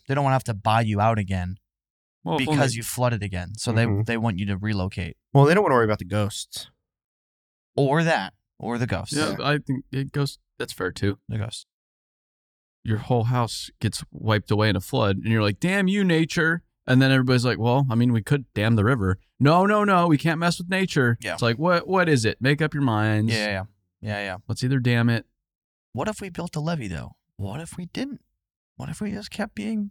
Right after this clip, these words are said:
Speaker 2: No,
Speaker 1: miserable?
Speaker 2: the fish.
Speaker 1: Yeah.
Speaker 2: The fish.
Speaker 3: Well, that's what I
Speaker 2: No.
Speaker 3: find really interesting when, uh, people are talking about, like, rerouting bodies of water. It's like,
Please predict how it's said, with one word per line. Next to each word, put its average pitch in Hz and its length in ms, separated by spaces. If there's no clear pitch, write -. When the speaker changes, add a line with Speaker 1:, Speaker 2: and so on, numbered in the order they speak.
Speaker 2:
No, - 180
Speaker 1:
miserable? 214 540
Speaker 2:
the 170 80
fish. - 560
Speaker 1:
Yeah. 196 360
Speaker 2:
The - 120
fish. - 680
Speaker 3:
Well, 359 160
that's 359 140
what 330 220
I - 20
Speaker 2:
No. - 60
Speaker 3:
find 196 180
really 156 220
interesting 135 420
when, 117 300
uh, 113 500
people 117 180
are 117 40
talking 110 180
about, 104 120
like, 107 100
rerouting 110 840
bodies 104 340
of 101 100
water. 107 300
It's 127 100
like, 127 140